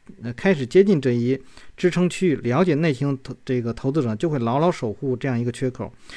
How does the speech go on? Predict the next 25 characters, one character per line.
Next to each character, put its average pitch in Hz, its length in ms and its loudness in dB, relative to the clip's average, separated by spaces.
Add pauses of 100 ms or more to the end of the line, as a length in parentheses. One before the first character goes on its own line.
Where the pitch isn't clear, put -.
(140)
跳 190 120 4
空 214 120 8
缺 214 140 4
口 143 140 2
相 170 200 0
当 160 140 2
于 147 100 2
一 135 80 0
个 135 100 0
支 147 100 -6
撑 147 200 -4
带， 139 180 -6 (320)
这 233 100 4
一 262 60 4
概 262 200 6
念 170 200 6
并 196 180 4
不 147 80 0
容 147 140 4
易 175 60 4
理 131 260 -2
解。 123 220 -4 (720)
呃， 139 460 2
既 247 160 4
然 240 220 8